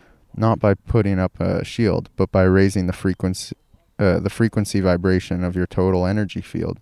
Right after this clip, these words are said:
so that anything that vibrates at a lower frequency, such as fear, anger, depression, and so on, now exists in what virtually is,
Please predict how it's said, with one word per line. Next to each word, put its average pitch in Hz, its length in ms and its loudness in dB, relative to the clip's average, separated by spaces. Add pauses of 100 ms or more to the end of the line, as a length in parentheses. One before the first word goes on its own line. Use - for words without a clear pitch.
(140)
so - 160 -6
that 104 140 0
anything 104 380 0
that 90 140 -4
vibrates 92 520 -2
at 90 60 -2
a 92 60 -2
lower 98 280 0
frequency, 87 640 -8 (200)
such 92 260 -8
as 90 140 -6
fear, 95 500 -4 (100)
anger, 90 480 -6
depression, 90 680 -6
and 92 140 -10
so 104 220 0
on, 92 380 -2
now 101 180 0
exists 98 400 -2
in 110 100 -2
what 110 160 -2
virtually 98 640 -2 (1120)
is, 101 260 -2